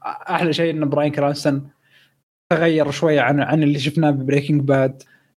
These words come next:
آه، وأول حلقتين كانت مشجعة. آه، بس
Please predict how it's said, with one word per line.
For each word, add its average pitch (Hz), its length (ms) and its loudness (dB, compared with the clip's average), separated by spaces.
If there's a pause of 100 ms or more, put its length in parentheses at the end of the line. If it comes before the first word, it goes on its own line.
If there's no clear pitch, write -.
(260)
آه، 123 680 2
وأول 151 260 0
حلقتين 151 420 -2
كانت 139 320 -4
مشجعة. 131 540 -2 (760)
آه، 135 180 4
بس 156 500 -2